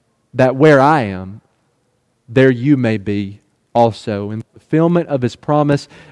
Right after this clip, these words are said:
God has raised up a leader, the leader, our Lord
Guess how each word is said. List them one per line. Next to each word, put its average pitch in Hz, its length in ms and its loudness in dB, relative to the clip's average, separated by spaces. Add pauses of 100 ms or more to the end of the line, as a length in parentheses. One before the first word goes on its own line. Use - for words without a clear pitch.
(120)
God 139 240 4
has 113 120 -2
raised 131 360 2
up 139 120 0
a 139 60 -2
leader, 113 460 -4 (600)
the 170 280 6
leader, 110 440 0 (720)
our 120 200 2
Lord 135 500 2